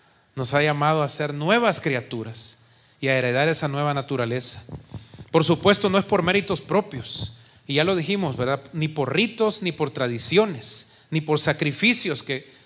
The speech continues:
a veces las personas pretendemos hacer. Es por la sangre de nuestro Señor que nuestro pasado no cuenta más. Esa es la realidad de las cosas.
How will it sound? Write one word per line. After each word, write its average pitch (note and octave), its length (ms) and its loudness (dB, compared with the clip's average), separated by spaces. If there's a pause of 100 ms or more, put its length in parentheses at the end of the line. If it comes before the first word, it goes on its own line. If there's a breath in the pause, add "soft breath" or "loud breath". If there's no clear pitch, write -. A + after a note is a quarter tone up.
(180 soft breath)
a C3+ 80 -6
veces D#3 280 0
las D3+ 100 -2
personas D3 400 -4
pretendemos C3+ 560 -6
hacer. B2+ 340 -2 (540 soft breath)
Es E3 180 4
por F3 220 0
la D3 100 2
sangre F3+ 500 2
de E3+ 40 0
nuestro D3 320 -4
Señor D3 560 -4 (360 soft breath)
que C#3+ 120 -2
nuestro C3+ 380 -4
pasado C#3+ 640 0
no C3+ 140 -12
cuenta B2 440 -12
más. - 640 -12 (480 soft breath)
Esa D3+ 260 2
es D3 60 -4
la D3 80 0
realidad A#2+ 360 -2
de B2 80 -2
las A#2+ 180 -4
cosas. - 560 -6